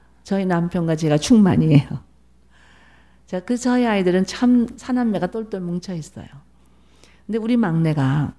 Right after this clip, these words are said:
학교를 들어갔어요. 그런데 아주 친한 친구를 사귀었어요. 단짝이 됐는데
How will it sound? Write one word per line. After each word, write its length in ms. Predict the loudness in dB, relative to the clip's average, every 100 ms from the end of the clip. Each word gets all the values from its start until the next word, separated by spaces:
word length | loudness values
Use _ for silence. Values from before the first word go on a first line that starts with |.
| _
학교를 420 | -20 -12 -6 -6
들어갔어요. 720 | -4 -4 -6 -8 -12 -10 -10 -14 -20 _ _ _ _ _ _
그런데 400 | -6 -4 -2 -4 -8 -12
아주 160 | -10 -10
친한 320 | -4 0 0
친구를 340 | 2 2 2 0
사귀었어요. 640 | 2 2 2 2 0 -2 -6
단짝이 460 | -6 -6 -4 -6
됐는데 560 | -4 -2 -2 0 0